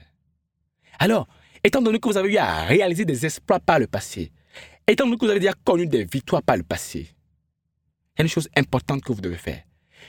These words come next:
Tirez la leçon de vos exploits passés. Vos exploits passés, ces victoires passées vous ont dit, les choses dont vous pensiez incapable, vous avez réussi à les faire. Donc, à partir du moment où vous entretenez cette pensée-là, cette sagesse constante de vos exploits passés,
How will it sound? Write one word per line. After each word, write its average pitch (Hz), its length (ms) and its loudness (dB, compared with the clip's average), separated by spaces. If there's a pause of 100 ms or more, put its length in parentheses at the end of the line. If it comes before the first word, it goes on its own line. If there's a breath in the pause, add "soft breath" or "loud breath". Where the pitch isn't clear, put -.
(160 soft breath)
Tirez 240 300 0
la 175 100 4
leçon 170 420 0
de 156 80 0
vos 147 140 -2
exploits 143 480 -2
passés. 110 400 -2 (440 loud breath)
Vos 156 120 2
exploits 220 400 0
passés, 123 460 0
ces 233 160 -2
victoires 202 260 0
passées - 240 0
vous 151 220 0
ont 185 80 0
dit, 110 340 -6 (380 loud breath)
les 165 160 0
choses 262 300 0
dont 240 160 2
vous 214 180 0
pensiez 202 400 0
incapable, 180 500 2
vous 151 60 0
avez 170 120 2
réussi 135 280 0
à 135 40 4
les 107 140 0
faire. 104 380 0 (500 loud breath)
Donc, - 140 4
à - 40 2
partir 269 200 2
du 233 80 0
moment 254 140 0
où 175 200 -2
vous - 160 -6
entretenez 240 480 0
cette - 200 -2
pensée-là, 147 420 -2
cette 226 200 -2
sagesse 190 360 0
constante 165 560 -2
de 135 120 0
vos 139 140 0
exploits 131 360 -2
passés, 104 440 -4